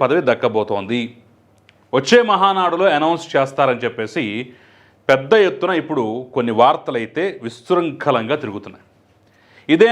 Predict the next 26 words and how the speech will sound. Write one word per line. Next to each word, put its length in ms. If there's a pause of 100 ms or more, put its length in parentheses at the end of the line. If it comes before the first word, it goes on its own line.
అంశాన్ని 520
కొన్ని 140 (100)
నెలల 180 (100)
ముందు 160 (120)
కూడా 200
నేను 180
ప్రస్తావించే 520
ప్రయత్నం 320
చేశాను. 240
అప్పుడు 220
కూడా 180
కొన్ని 180
వార్తాపత్రికల్లో 800 (640)
చూచాయిగా 560 (140)
ఫలానా 380 (120)
పదవి 240
ఇవ్వబోతున్నారు, 680 (140)
ఫలానా 480
రకంగా 280 (100)
చేయబోతున్నారు 600
అనేటువంటి 440
అంశాలు 380 (640)
ప్రస్తావించిన 640
నేపథ్యంలో 500
చేశారు. 340 (1000)
సరే, 120